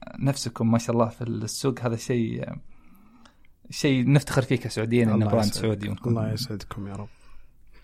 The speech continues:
Speaker 1: طيب، ولما أو-، بديت ال-، المحل،
Speaker 2: مم.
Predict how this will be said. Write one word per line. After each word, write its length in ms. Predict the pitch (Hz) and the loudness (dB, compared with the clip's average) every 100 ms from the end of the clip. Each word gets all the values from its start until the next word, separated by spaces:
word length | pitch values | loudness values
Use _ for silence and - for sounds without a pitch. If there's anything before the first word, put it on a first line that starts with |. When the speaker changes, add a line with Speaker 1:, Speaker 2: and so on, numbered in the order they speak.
| - - - | -20 -20 -4
Speaker 1:
طيب، 320 | 135 131 101 - - | 2 2 0 -6 -8
ولما 680 | 104 127 127 151 170 151 | -4 0 8 12 12 12
أو-، 440 | 147 143 123 120 107 | 10 10 8 6 2
بديت 400 | 120 135 127 - | 2 2 2 2
ال-، 260 | 120 110 101 - - 120 | 0 0 0 -2 -4 -6
المحل، 420 | - 113 - - - - - | -2 -2 -2 -10 -16 -16 0
Speaker 2:
مم. 300 | 131 110 104 | 4 6 4